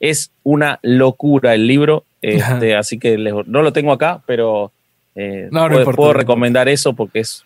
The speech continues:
Speaker 1: im-, impresionante. Si quieren
Speaker 2: Eh,
Speaker 1: conocer Rusia, es eso.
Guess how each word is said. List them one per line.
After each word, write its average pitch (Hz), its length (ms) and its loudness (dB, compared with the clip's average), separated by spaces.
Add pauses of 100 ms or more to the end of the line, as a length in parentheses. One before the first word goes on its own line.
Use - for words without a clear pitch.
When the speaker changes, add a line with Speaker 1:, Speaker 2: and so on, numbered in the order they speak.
(140)
Speaker 1:
im-, 107 180 -8 (120)
impresionante. 107 600 -6 (880)
Si - 160 -6
quieren 233 260 0
Speaker 2:
Eh, 139 40 0
Speaker 1:
conocer 151 400 2
Rusia, 185 380 2
es 147 140 -4
eso. - 220 -8